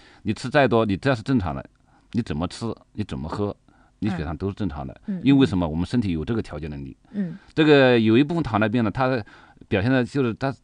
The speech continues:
Speaker 1: 的确是糖尿病，但是它还没达到我们诊断标准，就是把这个血糖还没达到我们这个数据。
Speaker 2: 嗯。
Speaker 1: 到底我们要把它区分出来，就是这个，就是来，就来挑战我们这个，呃，身体的这个处理血糖能力。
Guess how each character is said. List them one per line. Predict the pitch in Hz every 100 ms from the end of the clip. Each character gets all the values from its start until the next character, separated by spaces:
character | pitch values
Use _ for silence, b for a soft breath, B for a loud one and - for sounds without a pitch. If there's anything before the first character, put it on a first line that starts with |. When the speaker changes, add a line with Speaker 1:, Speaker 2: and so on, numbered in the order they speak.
| _ -
Speaker 1:
的 | 185
确 | 175
是 | -
糖 | 127 87
尿 | 90
病， | 82 85
但 | 127
是 | 113
它 | 143
还 | 117 87
没 | 104 135
达 | 82
到 | 85
我 |
们 | 90 85
诊 | 71
断 | 85
标 | 87 113
准， | 85 - B B B
就 | 127
是 | 113
把 | 95 82 _ -
这 | 143
个 |
血 | 156 101
糖 | 92 107
还 | 90
没 | 110
达 | 110
到 | 104
我 |
们 | 82
这 | 101
个 | 110
数 | 127
据。 | 98 101 - -
Speaker 2:
嗯。 | 226 170
Speaker 1:
到 | 156
底 | 156
我 | 147
们 | 104 127
要 |
把 | 123
它 | 101 98
区 | - -
分 | 165 170
出 | 113
来， | 80 69 _ b b b b
就 | 160
是 | 139
这 | 131
个， | 131 127 117 87
就 | 113 127
是 |
来， | 98 101 92
就 | 117
来 | 107
挑 | - - 73
战 | 95 120 - _
我 | - 87
们 | 92 90
这 | 95
个， | 95 82 69 b b b
呃， | - 87 82 73 69
身 | - - 156
体 | 143 82
的 | 82 71
这 | 101
个 | 92 85
处 | -
理 | 101
血 | 107 87
糖 | 87
能 | 78
力。 | 80